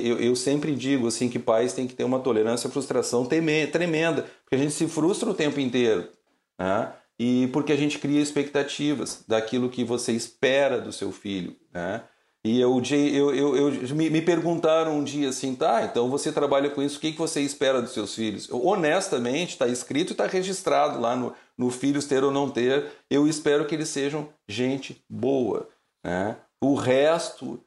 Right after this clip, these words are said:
é, é muito complicado a gente criar expectativas. E assim,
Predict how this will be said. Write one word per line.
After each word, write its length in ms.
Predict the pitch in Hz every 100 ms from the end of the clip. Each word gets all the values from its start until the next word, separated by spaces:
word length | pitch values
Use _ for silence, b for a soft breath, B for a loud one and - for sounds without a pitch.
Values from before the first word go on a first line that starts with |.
| _
é, 380 | - 117 117 127
é 40 |
muito 540 | 139 151 170 180 180 170
complicado 720 | 156 156 156 - 131 131 123
a 40 |
gente 240 | 123 127 -
criar 180 | 120 113
expectativas. 840 | 113 120 - 113 - 117 95 - b b b
E 120 | 127 147
assim, 540 | 151 - 156 131 -